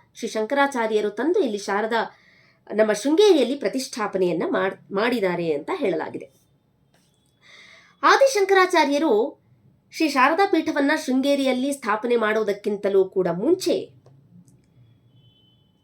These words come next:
ಶೃಂಗೇರಿಯು ರಾಮಾಯಣ ಕಾಲದಿಂದಲೇ ಋಷಿವರ್ಯರ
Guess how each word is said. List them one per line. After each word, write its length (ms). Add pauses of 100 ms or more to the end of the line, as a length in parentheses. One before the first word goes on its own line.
ಶೃಂಗೇರಿಯು 800
ರಾಮಾಯಣ 640
ಕಾಲದಿಂದಲೇ 840 (1200)
ಋಷಿವರ್ಯರ 680